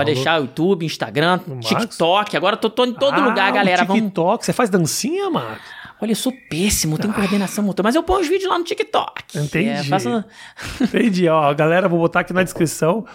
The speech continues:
Speaker 1: Sim.
Speaker 2: os links aqui
Speaker 1: É
Speaker 2: pra
Speaker 1: tudo
Speaker 2: galera.
Speaker 1: história de cego, só procurar história de cego.
Speaker 2: Qual foi o vídeo que fez virar o canal?
Speaker 1: Dez momentos em que até você ia querer ser cego.
Speaker 2: Que foi o vídeo que eu vi.
Speaker 1: É, então, viu? Até você viu.
Speaker 2: Eu vi.
Speaker 1: Quase dois milhões de visualizações.
Speaker 2: É, um milhão e oitocentos, acho que
Speaker 1: É,
Speaker 2: tinha.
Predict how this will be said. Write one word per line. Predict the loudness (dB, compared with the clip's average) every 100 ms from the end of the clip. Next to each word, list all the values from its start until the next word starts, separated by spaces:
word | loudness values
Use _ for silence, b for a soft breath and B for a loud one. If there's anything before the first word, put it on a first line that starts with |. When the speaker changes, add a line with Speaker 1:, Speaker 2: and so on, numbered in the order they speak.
| B
Speaker 1:
Sim. | -8 0
Speaker 2:
os | 0
links | 2 0 0
aqui | 0 0
Speaker 1:
É |
Speaker 2:
pra | 2
Speaker 1:
tudo | 2
Speaker 2:
galera. | 4
Speaker 1:
história | 2 2 0
de | 0
cego, | -4 -6
só | -2
procurar | -2 0 -2
história | 0 -2
de | -2
cego. | -6 -10 -14 _ -6
Speaker 2:
Qual | 0 0
foi | 0 -4 0 2 2 2
o | 2 2
vídeo | 2 0 0 0
que | -4 -4
fez | 0 0 0
virar | 0 2 2 0 -2
o | -4
canal? | 0 0 0 -6 -10 _ _ -8
Speaker 1:
Dez | 0 0 2
momentos | 0 0 -2 -2 -4 -8
em | -6
que | -2
até | -2 0
você | 0 0 -4
ia |
querer | 0 0
ser | 0 -4
cego. | -8 -16 -20 _ _ _ _
Speaker 2:
Que | -2 0
foi | 4
o | 4
vídeo | 4 2
que | 4
eu | 4
vi. | 4 2 -4 -12
Speaker 1:
É, | -8 -6 -6
então, | -8 -6
viu? | -4
Até | 0 0
você | 0 -4
viu. | -6 -6 -2
Speaker 2:
Eu | 0 2
vi. | 2 0 0
Speaker 1:
Quase | 0 0 2
dois | 0 0
milhões | -4 -4
de |
visualizações. | -4 -6 -4 -6 -2 -2
Speaker 2:
É, | 0 0
um | 0
milhão | 0 0
e |
oitocentos, | -2 -2 -2 -2
acho | -4 -6
que |
Speaker 1:
É, | -4
Speaker 2:
tinha. | -2